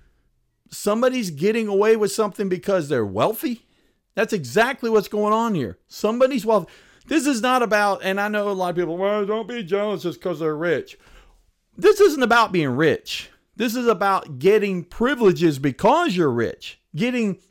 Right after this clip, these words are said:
privileges, getting law privileges. Being, not being prosecuted for crimes because you're rich. That's not jealousy.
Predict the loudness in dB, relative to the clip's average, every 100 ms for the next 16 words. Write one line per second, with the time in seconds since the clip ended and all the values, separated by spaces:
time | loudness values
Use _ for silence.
0 | _ -6 -4 -2 -2 -2 -4 -4 _ _
1 | _ -6 -4 -4 0 2 4 6 4 4
2 | 4 4 0 -2 -2 -2 -6 -6 -10 -10
3 | -18 _ _ _ -8 -4 -4 -2 -4 -4
4 | -6 -6 -6 -4 -2 0 -2 -6 -6 -4
5 | -4 -4 -6 0 2 2 0 -4 -6 -6
6 | -2 2 2 2 -4 -4 -4 -8 -12 -20
7 | _ _ _ -2 0 0 -4 -4 -4 -4
8 | 2 2 2 -2 -6 -12 _